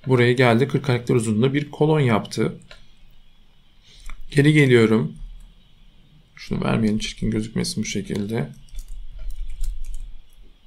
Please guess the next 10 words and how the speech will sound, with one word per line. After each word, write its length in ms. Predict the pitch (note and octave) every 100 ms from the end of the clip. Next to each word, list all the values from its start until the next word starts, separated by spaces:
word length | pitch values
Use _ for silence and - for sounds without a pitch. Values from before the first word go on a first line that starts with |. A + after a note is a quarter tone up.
| - - _ _ _ _ _ - - - - - _ -
E, 120 | A#2+
G 340 | B2+ A#2+ C3+
S 420 | C3+ C#3 C3+ - - - - - - -
sonra 320 | - C3 C3 C3
edit 260 | C#3 C#3+
diye 180 | D#3 C#3+
bir 120 | B2+
kolon 400 | - B2 A#2 A2+
var. 180 | A#2 B2+
Bunu 340 | B2 B2+ C3+